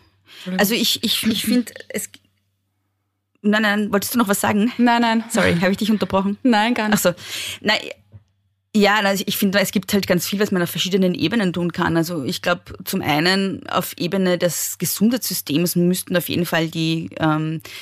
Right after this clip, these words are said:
Speaker 2: Kontingente für die Kassentherapieplätze fallen. Gleichzeitig müssten Therapeutinnen, äh, besser bezahlt werden für diese Kassenplätze, ja, damit es sich, wie gesagt, auch rentiert, dass man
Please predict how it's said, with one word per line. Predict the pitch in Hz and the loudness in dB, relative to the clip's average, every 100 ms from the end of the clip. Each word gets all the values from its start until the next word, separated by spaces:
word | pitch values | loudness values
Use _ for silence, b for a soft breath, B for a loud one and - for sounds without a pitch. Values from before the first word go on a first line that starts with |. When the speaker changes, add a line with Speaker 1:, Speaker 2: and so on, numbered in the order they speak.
| B | B
Speaker 2:
Kontingente | - 160 175 147 147 160 | -2 -2 0 0 0 0
für | 156 | -2
die | 151 | -2
Kassentherapieplätze | 139 160 220 180 175 175 165 165 - | -2 0 0 0 0 -2 -2 -2 -2
fallen. | 175 156 147 160 160 165 160 B B B B | -4 -2 0 0 0 -2 -8 B B B B
Gleichzeitig | 165 156 - 165 | -2 -2 -2 -2
müssten | 180 180 - 180 170 170 - | 0 0 0 0 2 0 -2
Therapeutinnen, | 160 160 151 151 147 170 160 156 160 160 156 - | -2 0 2 2 2 2 4 2 0 -2 -6 -4
äh, | 156 | -2
besser | 147 151 147 | -2 -4 -4
bezahlt | 156 147 - 170 180 | -8 -4 0 0 2
werden | 180 175 | 2 2
für | - 185 | 0 0
diese | 175 180 | 0 -4
Kassenplätze, | - 160 - 170 160 - 175 | -4 -4 -4 -4 -4 -2 0
ja, | 160 160 | 0 2
damit | 165 156 - | 0 -2 -6
es | - | -8
sich, | 165 - - | -6 -8 -8
wie | 151 | -6
gesagt, | 160 160 - | -4 -4 -4
auch | 156 - | -4 0
rentiert, | 156 - 160 190 | 0 0 0 0
dass | 175 165 | 0 0
man | 156 156 | 0 0